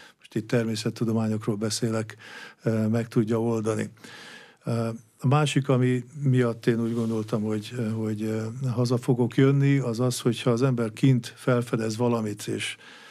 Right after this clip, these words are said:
hozzátesz egy téglát a tudományos, ö, ö, eredmények várához, építményéhez, ö, az egy komoly hozzájárulás, az egy tégla. Hogy ugyanezt a,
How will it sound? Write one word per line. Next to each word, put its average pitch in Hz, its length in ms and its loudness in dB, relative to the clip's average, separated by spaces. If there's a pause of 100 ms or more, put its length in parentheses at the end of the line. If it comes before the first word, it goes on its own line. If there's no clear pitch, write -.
(360)
hozzátesz 113 640 0
egy 110 120 -4
téglát 117 540 0
a 110 60 -2
tudományos, 107 920 -4
ö, 110 180 -2 (480)
ö, - 80 -6 (360)
eredmények 110 800 -2 (120)
várához, 110 680 -2 (440)
építményéhez, 123 1040 0 (720)
ö, 120 240 -2 (240)
az 120 180 0
egy 117 300 -2
komoly 117 300 2
hozzájárulás, 113 960 0
az 110 120 0
egy 107 160 -2
tégla. 123 500 2 (320)
Hogy 120 280 -2 (180)
ugyanezt 123 500 2
a, 117 180 2